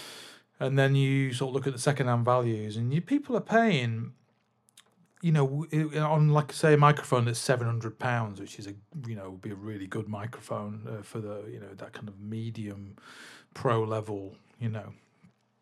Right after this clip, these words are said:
uh, like a, a C four one four or something like that,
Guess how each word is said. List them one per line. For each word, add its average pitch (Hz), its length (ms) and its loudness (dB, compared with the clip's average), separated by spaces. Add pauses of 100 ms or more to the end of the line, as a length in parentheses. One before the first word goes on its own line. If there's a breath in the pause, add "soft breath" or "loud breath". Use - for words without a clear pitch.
(160)
uh, 101 300 -16
like 101 280 -18
a, - 1600 -20
a - 40 -18
C - 200 -12
four 117 260 -2
one 107 120 -8
four 147 260 6
or 113 60 0
something 120 200 -10
like 120 120 -10
that, 147 260 2